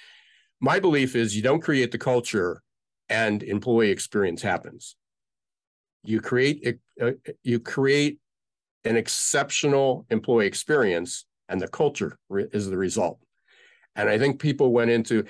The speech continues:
"We're gonna have a three-day retreat, and we're gonna bring in a consultant, and we're gonna define our mission and our purpose and our why, and we're gonna get everybody on board, and we're gonna s-, and here's the f-,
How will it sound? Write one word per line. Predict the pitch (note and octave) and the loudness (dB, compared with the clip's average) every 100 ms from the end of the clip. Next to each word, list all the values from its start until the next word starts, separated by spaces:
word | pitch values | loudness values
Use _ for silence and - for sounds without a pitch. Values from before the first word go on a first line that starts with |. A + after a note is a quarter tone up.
| - - | -8 -2
"We're | F3+ | 2
gonna | A3+ | 2
have | C#3 | 2
a | |
three-day | B2+ D#3+ E3+ | 0 2 2
retreat, | C#3+ B2+ - D3 A2 | 2 0 0 0 0
and | G#2+ | 0
we're | A2+ | 0
gonna | C#3+ A#2+ | 2 2
bring | C3 | 2
in | C3 | 2
a | A2+ | 2
consultant, | A2 C3 G#2 A#2 | 0 0 0 -2
and | G#2 | -2
we're | G#2+ | 2
gonna | A2+ | 2
define | A2 A2 C3+ C#3 C3 | 0 -2 0 2 2
our | G2 | 2
mission | C3 - E3+ A2 | 2 2 0 -2
and | |
our | F#2+ | -2
purpose | - E3+ E3+ C3+ B2 | 0 0 2 0 0
and | G2+ | -2
our | A2+ | 0
why, | D#3 D3+ | 2 2
and | A2 | 2
we're | A2 | 0
gonna | G2+ | -2
get | G2+ D#3+ | -2 0
everybody | G3 E3+ D#3 | 0 2 2
on | C3 | 2
board, | A#2 A#2 A2 | 2 2 4
and | |
we're | G#2+ | 2
gonna | A2 | 0
s-, | G2+ - - | -4 -8 -8
and | A2+ | -2
here's | A#2+ F#3+ F#3 | 2 2 0
the | |
f-, | - - | -4 -8